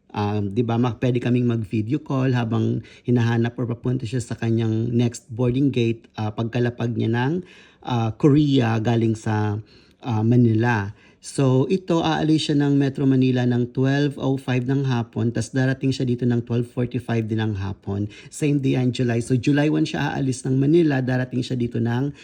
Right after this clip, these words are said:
July one din dito sa Seattle ng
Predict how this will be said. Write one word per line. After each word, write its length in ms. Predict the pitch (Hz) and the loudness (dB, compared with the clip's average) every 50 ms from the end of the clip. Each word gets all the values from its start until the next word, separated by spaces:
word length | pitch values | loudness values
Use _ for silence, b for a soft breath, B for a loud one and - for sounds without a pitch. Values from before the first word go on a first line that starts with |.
| B B B B | B B B B
July 320 | 104 139 139 120 120 120 | 0 2 2 4 4 2
one 240 | 120 117 117 117 113 | 2 0 0 0 0
din 240 | 113 120 117 110 104 | 2 0 0 0 0
dito 320 | 107 107 104 - - 107 107 104 | -2 -4 -4 -4 -4 -4 -4 -4
sa 320 | - 107 104 104 104 101 101 101 - _ _ _ _ _ _ _ _ _ _ | -4 -4 -4 -2 -2 -4 -6 -6 -8 _ _ _ _ _ _ _ _ _ _
Seattle 560 | - - - 131 123 110 107 104 - 117 113 | -6 0 2 2 2 2 0 -2 -2 -2 -2
ng 160 | 113 117 120 | 0 0 -2